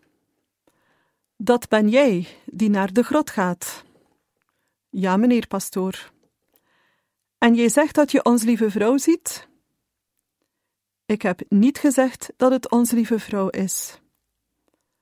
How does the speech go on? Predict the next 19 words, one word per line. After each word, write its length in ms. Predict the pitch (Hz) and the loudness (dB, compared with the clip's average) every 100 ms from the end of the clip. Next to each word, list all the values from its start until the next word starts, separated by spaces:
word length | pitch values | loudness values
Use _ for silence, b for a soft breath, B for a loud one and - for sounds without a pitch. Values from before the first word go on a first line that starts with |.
| _ _ _ _ | _ _ _ _
"Wie 200 | - 254 - | 0 0 2
is 160 | 320 | 0
dat 220 | 302 247 | 2 0
dan, 380 | - 190 185 175 - | 0 0 0 -4 -6
die 260 | 196 226 | -2 -2
dame?" 480 | 208 190 185 175 170 _ _ _ _ _ _ _ _ _ _ _ | 0 -2 -2 -2 -6 _ _ _ _ _ _ _ _ _ _ _
"Dat 260 | _ 180 175 | _ -10 -4
weet 220 | 202 262 | -2 0
ik 160 | 233 214 | -2 -2
niet." 480 | 190 185 - - _ _ _ _ _ _ _ _ _ - | -2 -4 -12 -18 _ _ _ _ _ _ _ _ _ -8
"Zo, 500 | 185 262 262 151 _ _ | -2 0 0 -2 _ _
weet 280 | 190 240 233 | -2 0 2
je 80 | 311 | 2
dat 240 | 302 - | 2 4
niet, 360 | 285 349 - - _ _ | 4 4 -4 -20 _ _
leugenares? 920 | 185 196 208 233 202 185 190 - - - _ _ _ _ _ _ | 0 2 2 2 0 0 -2 -4 -10 -16 _ _ _ _ _ _
Maar 240 | - 208 185 | -4 -2 -2
de 100 | 185 | 0
mensen 520 | 208 320 - 320 | 2 0 2 2